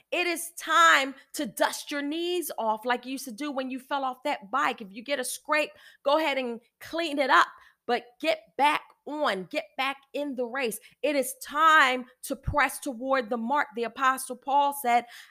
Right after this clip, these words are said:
"I forget the things that are behind me." Some of us are reaching back to things of the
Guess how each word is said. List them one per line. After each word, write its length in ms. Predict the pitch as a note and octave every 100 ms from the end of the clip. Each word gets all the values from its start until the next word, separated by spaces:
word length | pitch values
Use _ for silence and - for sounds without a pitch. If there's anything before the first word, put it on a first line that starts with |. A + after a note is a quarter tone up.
| _
"I 460 | B3 C#4 C#4+ C#4+ C#4 -
forget 440 | B3+ F3+ D4+ - -
the 80 | C#4
things 420 | - A#3+ B3+ A#3
that 140 | C4
are 120 | B3+ B3+
behind 760 | C4+ A#3+ A#3+ D4 D4 C#4+ C4+
me." 240 | B3+ G#3+ - -
Some 240 | - D4 D4
of 120 | C4+
us 200 | C#4 -
are 140 | A#3
reaching 720 | G3+ F#3 D4+ D#4+ - D#4 C4+ A3 _
back 320 | D#4 C#4+ - - _ _ _
to 140 | - C#4+
things 480 | - D4+ D4 C#4
of 140 | A3+
the 120 | A3